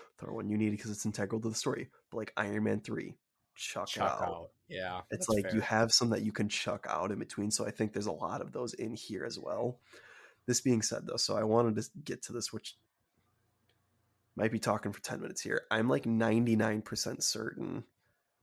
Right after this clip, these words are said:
Speaker 1: I'm seventy percent certain on, like, where the story's gonna go and everything. This being said, the Kang Dynasty, actually, so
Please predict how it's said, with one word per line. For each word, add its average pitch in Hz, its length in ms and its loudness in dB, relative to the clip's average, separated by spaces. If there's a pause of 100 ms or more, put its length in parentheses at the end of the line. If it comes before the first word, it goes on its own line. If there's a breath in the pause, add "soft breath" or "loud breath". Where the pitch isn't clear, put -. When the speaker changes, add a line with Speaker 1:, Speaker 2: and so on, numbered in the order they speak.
(340)
Speaker 1:
I'm 151 160 2
seventy 98 380 0
percent - 320 -8
certain - 280 -6
on, 107 100 -2
like, 98 200 -6
where 104 160 -2
the 107 100 -6
story's 92 440 0
gonna 95 160 -4
go - 180 -4
and - 160 -6
everything. - 580 -8 (1700 loud breath)
This 143 380 6
being 151 200 8
said, 98 360 4
the 92 80 -4
Kang 104 280 2
Dynasty, - 460 0
actually, - 320 -6
so 82 440 0